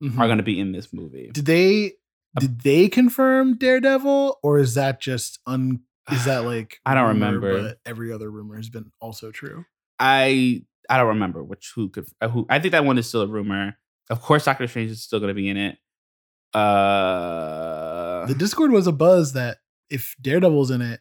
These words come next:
Speaker 1: Fisk could be in it
Speaker 2: Fisk could be in it.
Speaker 1: as a member of the Sinister Six.
Speaker 2: All I know is,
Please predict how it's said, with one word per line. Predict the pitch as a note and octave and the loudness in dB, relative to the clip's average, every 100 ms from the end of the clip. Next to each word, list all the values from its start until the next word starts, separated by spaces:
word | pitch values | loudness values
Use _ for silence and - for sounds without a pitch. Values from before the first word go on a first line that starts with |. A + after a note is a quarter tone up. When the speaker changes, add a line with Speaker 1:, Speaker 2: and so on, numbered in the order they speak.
| _ | _
Speaker 1:
Fisk | - - D3+ - - - - - _ - | -20 -6 -4 -4 -6 -12 -16 -20 _ -16
could | - A2 | -14 -12
be | G#2 | -14
in | G#2+ - | -16 -18
it | - | -6
Speaker 2:
Fisk | A#2+ B2 - | -2 -2 -2
could | C#3 | -4
be | C#3 C#3+ C#3+ | -2 0 2
in | |
it. | C#3 C#3+ C#3+ - | 2 2 0 -6
Speaker 1:
as | A#2 G#2+ | -16 -12
a | A#2 | -8
member | A#2 A2+ A2+ | -8 -8 -8
of | G#2+ A2+ | -10 -14
the | |
Sinister | G#2+ A2+ A2 - - | -14 -14 -16 -16 -18
Six. | - B2 - | -18 -4 4
Speaker 2:
All | A3+ D4+ | 6 6
I | E4 | 4
know | A3 D3+ D3+ | 2 4 4
is, | D3 | 2